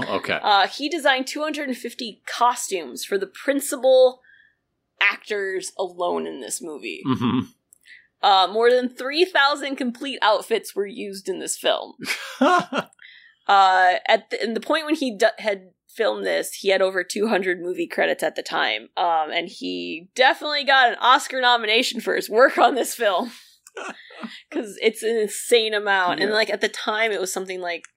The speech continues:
Speaker 2: I don't know, three hundred thousand dollars for costuming, which, like,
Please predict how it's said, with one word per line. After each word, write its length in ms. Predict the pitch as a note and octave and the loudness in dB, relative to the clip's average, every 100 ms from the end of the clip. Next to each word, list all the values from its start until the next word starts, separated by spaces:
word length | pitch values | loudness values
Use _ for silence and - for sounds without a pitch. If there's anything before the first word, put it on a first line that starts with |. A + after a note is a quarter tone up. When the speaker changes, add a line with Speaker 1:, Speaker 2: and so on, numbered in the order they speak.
| _ _ F#3 | _ _ -20
Speaker 2:
I 60 | |
don't 100 | F#3 | -14
know, 120 | E3+ - | -14 -12
three 160 | F#3+ | -12
hundred 320 | F#3 F3+ F3+ E3+ | -10 -10 -6 0
thousand 320 | E3+ E3+ D#3+ | 0 0 0
dollars 680 | D3+ D#3+ F3 F3 - - - - | 4 6 4 2 -6 -12 -16 -10
for 100 | D#3 | -6
costuming, 640 | E3+ D3+ - F3 E3 E3 | -4 -4 -4 -8 -8 -10
which, 240 | D#3 - - | -12 -14 -10
like, 320 | - E3 - | -6 -6 -6